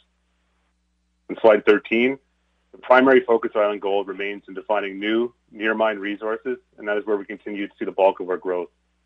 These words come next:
Inferred resources increased nine hundred and ten thousand ounces, or forty percent, to three point two million ounces, the largest annual increase to date. Grades also increased nine percent to fourteen point four grams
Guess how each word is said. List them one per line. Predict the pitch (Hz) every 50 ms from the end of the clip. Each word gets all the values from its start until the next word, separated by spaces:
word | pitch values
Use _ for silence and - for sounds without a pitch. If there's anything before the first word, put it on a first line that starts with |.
| _ _ _ _ _ _ _ _
Inferred | - 107 - - 123 127 131 117
resources | 113 117 120 117 117 117 110 104 - 98 87
increased | 101 104 101 - - 104 95 92 - _ _ -
nine | 110 101 101 104
hundred | 107 107 101
and | 95 95
ten | - 107 101 98 95
thousand | - 98 92 101 98 98 101
ounces, | 95 95 95 - _ 90 85 80 _
or | 104 98 - _
forty | - 107 107 101 -
percent, | - 101 - - 101 92 87
to | - 90
three | - - 104
point | 98 - - 101 95 - _ _
two | - 113
million | 101 95 95 95 95 90
ounces, | 90 92 92 - - 87 78 _ _ _ _ _ _ _ _
the | -
largest | 90 101 104 98 101 107 - -
annual | 120 104 98 98 95 90
increase | 92 92 92 - 98 92 - _ _
to | 87
date. | 87 92 90 85 - _ _ _ _ _ _ _ _ _ _ _ _ _ _ _
Grades | - 113 107 107 - 117
also | 110 117 117 - 127 104
increased | 98 101 98 - - 101 95 -
nine | 101 95 98 104 98
percent | 104 101 - - 90 87 _
to | 92
fourteen | _ - 104 101 - 110 104 -
point | - 107 95 92 _
four | 101 98 95
grams | - 98 92 90 92